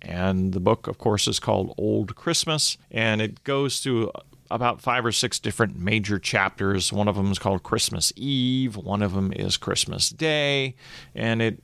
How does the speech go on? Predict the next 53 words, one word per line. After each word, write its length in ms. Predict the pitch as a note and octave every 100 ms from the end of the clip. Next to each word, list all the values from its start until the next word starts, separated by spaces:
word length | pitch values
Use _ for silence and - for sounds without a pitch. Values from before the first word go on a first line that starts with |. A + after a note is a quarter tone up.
| _
brings 240 | - F3+ D3+
a 60 |
lot 240 | C#3 B2+ C3
of 80 | A#2
attention 680 | - - A#2 A2 B2 A2
to 220 | - A#2 G2+
the 120 | G#2
festivities 1080 | - G2+ - C3 A#2+ A#2+ G#2+ G2+ G2+ - - _ -
of 180 | G#2
the 80 | F#2+
time 460 | - A2+ G#2 F#2+ F#2
and 220 | F2+ E2+
of 120 | E2+
the 100 | E2
holiday 380 | D#2+ - - F2
season 440 | - F#3 D3 G#2+
over 180 | F2+ E2+
there. 260 | - G1+ G1+
And 280 | - F2+ F#2
I'm 80 | G#2+
gonna 140 | C3+
read 260 | B2+ E3 C#3
you 60 |
some 260 | B2 D3 B2
of 140 | A2
it 160 | A#2 G2+
here 300 | A2 C3 A#2
so 200 | - A#2+
that 120 | G2+
you 100 | G2+
kind 260 | - C3 D3
of 80 | B2+
get 180 | B2
a 60 | A2+
feeling 520 | - C3 A#2+ A2+ G#2+
for 540 | G2+ - G#2+ G#2 G2+ F2+ -
how 300 | - A#2+ A2+
this 460 | G2+ A2+ G#2+ - - - _
resonated 800 | G#2 A#2 D3 C3+ B2 G#2+ G2 G2
with 640 | G2 G2 G2+ F#2 F2+ - -
the 120 | G#2
public 460 | - A#2+ A2 G#2+
back 260 | - F2 -
home 280 | D#3 C#3+ A2
and 120 | G2
how 180 | G2 G2
they 180 | G#2+ G#2
wanted 340 | G2+ G2+ F#2
to 140 | A2+
embrace 560 | G2 E2+ F#2 A2+ A2+ -
this 260 | G#2 G2 -
in 140 | F#2
their 180 | F#2+